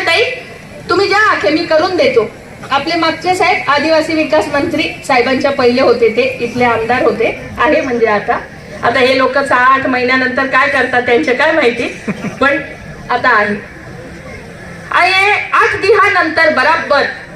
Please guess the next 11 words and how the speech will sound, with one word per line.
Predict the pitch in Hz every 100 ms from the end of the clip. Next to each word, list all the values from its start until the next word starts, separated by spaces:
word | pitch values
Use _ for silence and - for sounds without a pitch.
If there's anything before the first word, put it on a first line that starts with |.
| - - -
माहिती | 247 320 392 403
या | 370
मंत्रालयात | 349 320 311 359 381 381 392
मी | 359
अधिकाऱ्याला | 330 311 427 330 311 320
फोन | 302 359
केयो. | 381 311 262 208 - - - - - - - - - -
आय | 320
आको | 359 349 370 381 381 -
साहेब | - 320 370 403
मी | 349 359